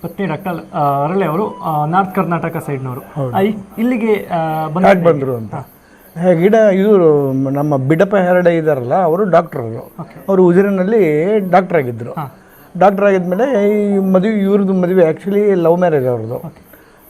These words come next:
Speaker 2: ಅವಳು, ಅವಳು ವೇದವಲ್ಲಿದು ಬಂದ್ಬಿಟ್ಟು ಬಳ್ಳಾರಿ.
Speaker 1: ಹಾ.
Speaker 2: ಅವಳು ಬ್ರಾಹ್ಮಿನ್.
Speaker 1: ಹ್ಮ್.
Speaker 2: so ಮ್ಯಾ-, ಮ್ಯಾರೇಜ್ ಆದ್ಮೇಲೆ ಇಲ್ಲಿ ಕರ್ಕೊಂಬಂದ್ರಲ್ಲ, ಅವಾಗ ಅವಳು ಸುಮ್ನೆ ಕೂಡೋ ಬದಲು ಟ್ಯುಟೋರಿಯಲ್ಸ್ ಕೊಡ್ತಾ ಕೂತ್ ಪ್ರ-, ಟ್ಯೂಷನ್ ಹೇಳ್ತಾ ಇದ್ಲು.
Speaker 1: ಹ್ಮ್.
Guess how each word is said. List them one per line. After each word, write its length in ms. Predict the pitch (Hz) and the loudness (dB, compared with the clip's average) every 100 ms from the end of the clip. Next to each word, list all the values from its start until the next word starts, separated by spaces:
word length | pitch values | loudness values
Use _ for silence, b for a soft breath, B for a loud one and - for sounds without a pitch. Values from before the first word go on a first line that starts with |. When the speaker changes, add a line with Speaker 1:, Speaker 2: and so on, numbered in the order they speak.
| - | -2
Speaker 2:
ಅವಳು, 200 | 170 175 | 0 4
ಅವಳು 580 | 180 185 180 196 190 170 | 4 4 4 4 2 2
ವೇದವಲ್ಲಿದು 580 | 165 190 202 190 185 | 2 4 4 2 0
ಬಂದ್ಬಿಟ್ಟು 320 | 170 175 170 196 | 0 -4 -2 0
ಬಳ್ಳಾರಿ. 420 | 143 139 127 - - - - | 2 2 0 -6 -20 -20 -14
Speaker 1:
ಹಾ. 160 | 139 - - - | -14 -16 -20 -8
Speaker 2:
ಅವಳು 120 | 160 | -6
ಬ್ರಾಹ್ಮಿನ್. 480 | 131 131 135 147 127 | -2 0 0 0 -4
Speaker 1:
ಹ್ಮ್. 360 | 120 - 175 143 - - - - - - | -8 -12 -12 -12 -14 -18 -18 -16 -14 2
Speaker 2:
so 300 | 214 202 190 180 | 4 6 2 4
ಮ್ಯಾ-, 180 | 175 175 | 4 6
ಮ್ಯಾರೇಜ್ 280 | 190 214 | 6 8
ಆದ್ಮೇಲೆ 420 | 208 185 208 220 202 | 6 4 4 4 4
ಇಲ್ಲಿ 200 | 180 175 | 0 2
ಕರ್ಕೊಂಬಂದ್ರಲ್ಲ, 680 | 180 170 190 165 139 165 | 0 2 0 0 0 4
ಅವಾಗ 300 | 202 190 202 | 4 4 4
ಅವಳು 220 | 196 190 | 4 2
ಸುಮ್ನೆ 280 | 170 208 214 | 0 0 0
ಕೂಡೋ 240 | 208 196 175 | 2 0 0
ಬದಲು 240 | 170 269 | 0 -2
ಟ್ಯುಟೋರಿಯಲ್ಸ್ 520 | 226 220 226 208 180 | 0 2 4 2 -2
ಕೊಡ್ತಾ 260 | 190 175 175 165 190 202 - - - _ | -6 -2 2 2 -2 -10 -18 -20 -20 _
ಕೂತ್ 140 | 220 208 | -8 -4
ಪ್ರ-, 720 | 190 160 180 180 170 165 165 | -6 0 4 4 4 2 0
ಟ್ಯೂಷನ್ 280 | 240 214 214 | -2 0 2
ಹೇಳ್ತಾ 220 | 185 170 | 2 2
ಇದ್ಲು. 260 | 131 120 - | -2 -6 -10
Speaker 1:
ಹ್ಮ್. 200 | 180 | -10